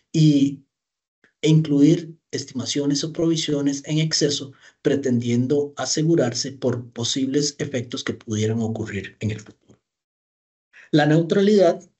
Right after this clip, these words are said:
implica que la información financiera contable no se encuentra sesgada, es decir, no se presenta información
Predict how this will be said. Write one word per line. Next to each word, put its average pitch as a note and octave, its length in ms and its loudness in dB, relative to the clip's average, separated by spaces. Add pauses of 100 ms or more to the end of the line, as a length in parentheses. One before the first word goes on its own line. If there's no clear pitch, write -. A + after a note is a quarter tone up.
(100)
implica C3+ 420 -2
que - 80 -4
la C#3+ 80 0
información A2+ 460 -2
financiera C#3+ 380 -2
contable C#3+ 440 0
no B2+ 100 0
se D3 120 -4
encuentra C#3+ 380 -2
sesgada, G3 600 0 (120)
es B2+ 160 -4
decir, C#3 340 2
no A#2+ 120 2
se D#3 140 -2
presenta C3+ 400 -6
información D#3 720 0